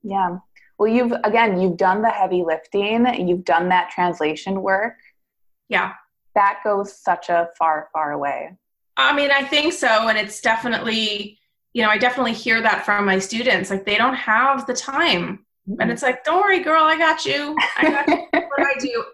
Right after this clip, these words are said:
Speaker 2: I have the time. This is what I do."
Speaker 1: Yeah. <laughs> Now, here you go. Now go talk about it.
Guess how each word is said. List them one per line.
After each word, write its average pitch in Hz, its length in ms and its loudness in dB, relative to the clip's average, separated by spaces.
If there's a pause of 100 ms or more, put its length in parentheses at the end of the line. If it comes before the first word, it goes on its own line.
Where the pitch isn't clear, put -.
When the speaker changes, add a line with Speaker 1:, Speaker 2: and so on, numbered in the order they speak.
(120)
Speaker 2:
I 294 60 2
have 233 240 0
the 208 80 -6
time. 214 720 0
This 247 160 -8
is 220 100 -8
what 214 100 2
I 208 80 2
do." 180 360 0 (160)
Speaker 1:
Yeah. 226 400 4 (260)
<laughs> 302 140 -6 (800)
Now, 196 140 -4
here 226 200 2
you 240 160 4
go. 208 260 4
Now 185 160 0
go 233 160 2
talk 302 320 2
about 196 320 2
it. 170 180 -2